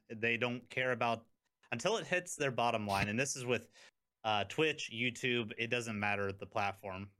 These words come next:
With these big, uh, media-based platforms, until it starts hitting their bottom line, they are going to do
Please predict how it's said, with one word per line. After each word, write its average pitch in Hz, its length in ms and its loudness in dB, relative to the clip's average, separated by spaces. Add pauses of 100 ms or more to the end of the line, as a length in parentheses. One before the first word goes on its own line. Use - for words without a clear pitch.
With 107 140 0
these 113 220 0
big, 135 520 0 (580)
uh, 98 340 2 (420)
media-based 117 840 0
platforms, 98 760 -4 (320)
until 139 320 0
it 135 60 0
starts 131 320 0
hitting 120 200 0
their 107 120 0
bottom 101 280 0
line, 98 340 -2 (140)
they 104 120 2
are 101 100 0
going 98 240 -4
to 98 140 -6
do 113 440 0